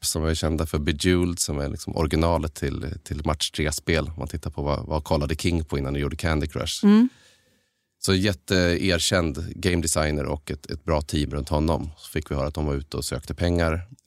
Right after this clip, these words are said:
Speaker 1: eh, bland ängelinvesterare. Så då gjorde vi en liten, liksom, titthålsinvestering. Det var väl i slutet på tjugohundrafjorton.
Speaker 2: Mm.
Speaker 1: Och sen följde vi dem nära när de utvecklade sin första produkt. Och sen kom vi överens om att, ja, men det är nog läge för ett förvärv.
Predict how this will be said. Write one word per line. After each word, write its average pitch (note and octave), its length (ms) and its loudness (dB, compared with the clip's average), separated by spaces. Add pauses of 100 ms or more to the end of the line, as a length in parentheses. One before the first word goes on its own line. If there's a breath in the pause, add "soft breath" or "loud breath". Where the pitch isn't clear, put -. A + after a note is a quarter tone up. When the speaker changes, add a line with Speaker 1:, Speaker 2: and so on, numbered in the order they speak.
Speaker 1:
eh, - 540 -8
bland C2+ 220 -2
ängelinvesterare. C#2 920 -2
Så - 140 -10
då - 60 -2
gjorde F2+ 300 2
vi F2 80 4
en E2 80 2
liten, C#2 460 -2 (180)
liksom, F2 240 -10
titthålsinvestering. D2 1200 0 (1120)
Det - 60 -20
var - 100 -4
väl D2 100 -4
i - 20 -4
slutet D2 320 -2
på - 40 -12
tjugohundrafjorton. C#2+ 720 0 (200)
Speaker 2:
Mm. F#3+ 120 6
Speaker 1:
Och G3+ 60 8
sen G2+ 120 2
följde E2 260 2
vi G2 80 2
dem D2 140 2
nära G#1 360 0
när - 140 -4
de C#2 140 -2
utvecklade - 380 -6
sin - 140 -6
första - 260 -8
produkt. - 380 -10
Och - 80 -10
sen D2 400 -6
kom D2+ 160 -6
vi D2 60 -2
överens F2 360 -6
om F#2 100 -6
att, - 140 -10
ja, F2 80 -4
men F2 120 -4
det F2 60 -4
är E2+ 40 -4
nog D#2+ 140 -4
läge D2 220 -4
för C#2+ 160 -4
ett D2 120 -10
förvärv. D2 300 -4